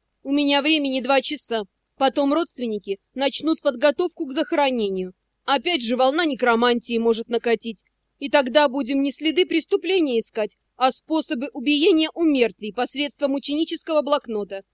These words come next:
Поторапливайтесь уже!" Вот вам и практические учения. У нас у всех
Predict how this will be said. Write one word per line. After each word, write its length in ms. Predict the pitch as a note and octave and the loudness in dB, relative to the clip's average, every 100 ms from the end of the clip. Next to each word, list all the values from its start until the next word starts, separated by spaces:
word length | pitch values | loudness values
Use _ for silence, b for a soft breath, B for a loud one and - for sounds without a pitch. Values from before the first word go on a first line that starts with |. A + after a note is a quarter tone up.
| _ _ _ - | _ _ _ -4
Поторапливайтесь 920 | A#3 B3+ B3+ D4+ C4+ B3+ A3+ A3+ A3 | 0 4 4 4 2 2 2 0 -6
уже!" 340 | A3 G#3+ G#3+ - _ _ _ _ _ _ _ | -2 0 0 -4 _ _ _ _ _ _ _
Вот 300 | G#3 D#4+ - | -4 -2 0
вам 200 | D4+ D#4+ | 0 0
и 120 | - A3 | -2 -6
практические 720 | A3+ - B3+ B3+ - A#3 A3+ | -6 -6 -8 -10 -12 -6 -6
учения. 560 | A3 - F#3+ F3 E3+ - _ _ _ _ - | -6 -6 -6 -6 -8 -14 _ _ _ _ -4
У 100 | C#4+ | 0
нас 300 | D4 C#4+ D4+ | 2 0 -6
у 60 | |
всех 440 | - - G4 - | -8 -2 -2 -2